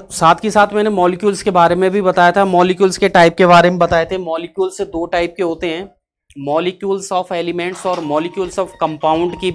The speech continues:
बात की थी। मॉलिक्यूल्स क्या होते हैं, दो मिनट के लिए मैं एक बार रिपीट कर देता हूँ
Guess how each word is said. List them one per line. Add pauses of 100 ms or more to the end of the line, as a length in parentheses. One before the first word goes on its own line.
बात
की
थी। (1400)
मॉलिक्यूल्स (120)
क्या (140)
होते
हैं, (320)
दो
मिनट
के
लिए
मैं
एक
बार
रिपीट
कर
देता
हूँ